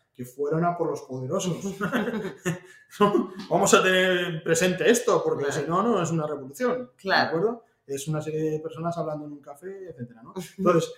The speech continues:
Speaker 1: una revolución era una serie de personas armadas y concienciadas que iban a por, a por el poder,
Speaker 2: Claro.
Speaker 1: a por los, a las personas que detentaban el poder. Entonces, eso al poder no le interesa. Entonces, ¿qué le conviene? Le conviene que los que, los que podrían hacer eso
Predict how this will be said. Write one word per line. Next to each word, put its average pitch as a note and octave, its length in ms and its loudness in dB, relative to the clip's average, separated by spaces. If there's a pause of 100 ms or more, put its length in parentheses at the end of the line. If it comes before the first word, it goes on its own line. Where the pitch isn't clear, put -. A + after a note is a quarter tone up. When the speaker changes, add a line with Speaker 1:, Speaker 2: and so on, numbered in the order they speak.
(180)
Speaker 1:
una F3 160 8
revolución F#3 500 6
era A3+ 380 2
una E3 200 4
serie F3+ 260 2
de D3+ 140 6
personas - 540 0
armadas C#3+ 500 0
y C#3 60 -14
concienciadas G3+ 800 0 (320)
que - 100 -2
iban C#3 400 0
a D#3+ 140 0
por, D3 340 -6
a C3 160 -12
por B2+ 120 -12
el A#2+ 120 -8
poder, - 260 -10 (300)
Speaker 2:
Claro. - 280 -20
Speaker 1:
a B2 120 -12
por B2 140 -8
los, A#2 180 -8
a B2+ 80 -16
las - 380 -10
personas C3+ 280 -18
que G3 80 -2
detentaban C3 500 -2
el D#3 120 -4
poder. D3 300 -4 (260)
Entonces, B2 320 -18
eso D3 260 -4
al E3+ 120 0
poder B2+ 220 -8
no C#3+ 100 -12
le F3 80 -4
interesa. F3+ 440 -8
Entonces, B2 300 -16
¿qué B2+ 80 -20
le C3+ 160 -12
conviene? B2 360 -10
Le - 80 -20
conviene A#2 360 -20
que D3+ 100 -2
los C#3+ 180 -4
que, A2+ 160 -18
los G#2+ 140 -20
que A#2 120 -20
podrían A2+ 420 -16
hacer C3 220 -6
eso C#3+ 320 -6